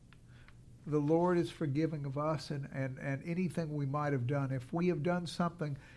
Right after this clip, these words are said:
and sometimes we, we talked about this last week, Robert mentioned it, and Bill and Steve,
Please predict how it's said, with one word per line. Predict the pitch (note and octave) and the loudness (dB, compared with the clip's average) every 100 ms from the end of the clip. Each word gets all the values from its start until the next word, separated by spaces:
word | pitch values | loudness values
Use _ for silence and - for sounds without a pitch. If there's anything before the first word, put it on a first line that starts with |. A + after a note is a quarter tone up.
| - | -2
and | D#3+ | -2
sometimes | B2+ A3 A3 F#3+ F3 C#3+ C#3 | 2 0 4 2 4 2 0
we, | D#3 D#3+ | 0 -2
we | D#3 D#3 | 2 4
talked | F3+ F3+ - | 4 4 2
about | D3 D3+ C#3 | 0 0 -2
this | C#3+ - | -4 -4
last | D3+ C#3+ - | -4 -4 -2
week, | D3+ C3+ | -2 -2
Robert | C#3+ D3+ D#3 | -2 -2 -2
mentioned | D#3 D#3+ D#3 D3 | -4 -2 -2 -4
it, | |
and | E3 D3+ F3+ C#3 | -6 -10 -8 2
Bill | D3+ D3 D3 D3 | 4 4 0 -2
and | C#3+ | -6
Steve, | - D3+ | -2 -2